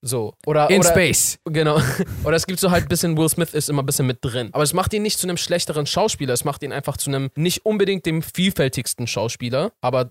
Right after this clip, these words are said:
Speaker 2: Mhm.
Speaker 1: jemand, der trotzdem seine Emotions on point hat. Aber selbst
Speaker 2: Wobei
Speaker 1: er
Speaker 2: in Ali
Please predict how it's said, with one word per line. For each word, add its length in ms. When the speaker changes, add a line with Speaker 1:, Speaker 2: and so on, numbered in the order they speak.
Speaker 2:
Mhm. 180
Speaker 1:
jemand, 240
der 80
trotzdem 360
seine 360
Emotions 580
on 160
point 340
hat. 200
Aber 300
selbst 300
Speaker 2:
Wobei 180
Speaker 1:
er 80
Speaker 2:
in 60
Ali 460